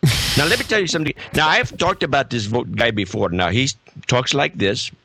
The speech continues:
Speaker 2: And I get a lot of complaints about doing this voice because it's somehow s-, insulting to someone, but I'm not absolutely sure who. And I've said this, and I'll say it again.
Speaker 1: <laughs>
Speaker 2: This is the number one accent for speaking the English.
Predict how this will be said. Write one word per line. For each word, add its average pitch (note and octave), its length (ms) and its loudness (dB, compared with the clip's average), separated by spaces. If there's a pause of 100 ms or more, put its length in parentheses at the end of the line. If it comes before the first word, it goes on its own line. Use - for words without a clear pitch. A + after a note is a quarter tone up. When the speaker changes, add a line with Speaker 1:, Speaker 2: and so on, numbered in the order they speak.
(720)
Speaker 2:
And A#2+ 80 4
I C#3 40 4
get - 180 0
a F#3+ 40 2
lot F3+ 180 2
of F3 80 -2
complaints B2+ 380 0
about G2+ 300 0
doing A#2+ 180 -2
this A2 140 -2
voice A2 180 -2
because A#2+ 320 -2
it's A#2 100 -2
somehow G3 300 2
s-, - 240 -2
insulting A#2+ 540 0
to F#2+ 160 0
someone, A2 600 0 (360)
but - 100 0
I'm F3 120 2
not F#3+ 180 0
absolutely D3 640 0
sure A2+ 260 2
who. A#2+ 260 0 (220)
And A#2 160 0
I've D#3+ 160 0
said F3+ 260 0
this, D3+ 160 0
and C3 140 0
I'll B2 80 2
say C3+ 200 2
it B2 100 -2
again. F#2 340 0 (160)
Speaker 1:
<laughs> D3+ 140 -2 (800)
Speaker 2:
This E3 280 4
is D#3+ 260 0
the C#3+ 120 2
number G3 460 2
one D3+ 420 0 (420)
accent C#3 460 0
for B2 220 0
speaking B2 680 0
the D3 220 2
English. C3 480 0